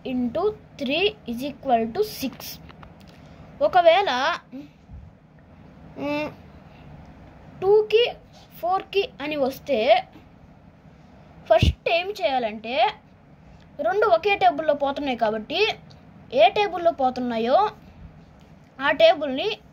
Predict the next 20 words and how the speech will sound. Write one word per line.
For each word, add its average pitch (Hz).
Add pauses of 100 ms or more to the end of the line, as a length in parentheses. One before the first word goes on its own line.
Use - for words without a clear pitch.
(180)
ఇక్కడ 320 (280)
ఈ 320
లైన్కి 349 (100)
ఇటువైపు 349
రాయాలి. 247 (1160)
ఈ 294
రెం-, 359 (420)
ఈ 320
రెండు 330 (720)
టూ 415 (480)
టేబుల్లో 302
పోతున్నాయి 262 (1040)
కాబట్టి 294 (300)
ఇక్కడ 320
టూ 370
రాసి 311 (1400)
టూ 427
డివైడెడ్ 302
బై 269
టూ 339